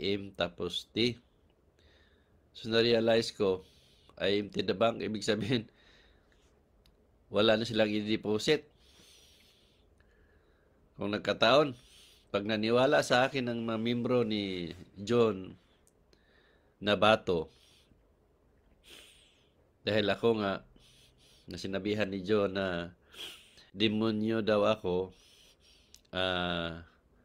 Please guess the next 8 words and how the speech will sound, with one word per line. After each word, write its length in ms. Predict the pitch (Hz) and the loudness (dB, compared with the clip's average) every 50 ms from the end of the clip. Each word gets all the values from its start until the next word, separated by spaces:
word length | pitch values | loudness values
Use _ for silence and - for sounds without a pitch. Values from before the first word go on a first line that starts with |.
| _ _ _ _ _ _ _ _ _ _ _ _ _ _ _ _ _ _ _ _ _ _ _ _ _ _ _ _ _ _ _ _ - - - - - - - - - - - - - - - - - - _ _ _ _ _ _ - _ _ _ _ _ _ _ _ _ _ _ _ _ _ _ _ | _ _ _ _ _ _ _ _ _ _ _ _ _ _ _ _ _ _ _ _ _ _ _ _ _ _ _ _ _ _ _ _ -20 -20 -20 -20 -20 -20 -20 -20 -20 -20 -20 -20 -20 -20 -20 -20 -20 -20 _ _ _ _ _ _ -20 _ _ _ _ _ _ _ _ _ _ _ _ _ _ _ _
impostor 720 | - - 98 90 87 - 101 98 - - - 104 101 98 92 | -8 -8 -8 -6 -4 -4 -4 -4 -4 -2 2 2 2 4 2
o 160 | 90 95 92 | 2 2 2
ano, 240 | 87 95 92 85 - | 2 0 0 -2 -2
pretender 640 | 95 95 95 - - 107 104 104 98 107 107 101 | -4 -4 -4 -2 -2 -4 -2 -2 0 0 2 2
o 80 | 95 92 | 2 0
ano 160 | 92 92 95 | 0 -2 -4
pa 160 | - 98 92 | -4 -4 -4
yung 160 | 92 95 95 | -4 -4 -10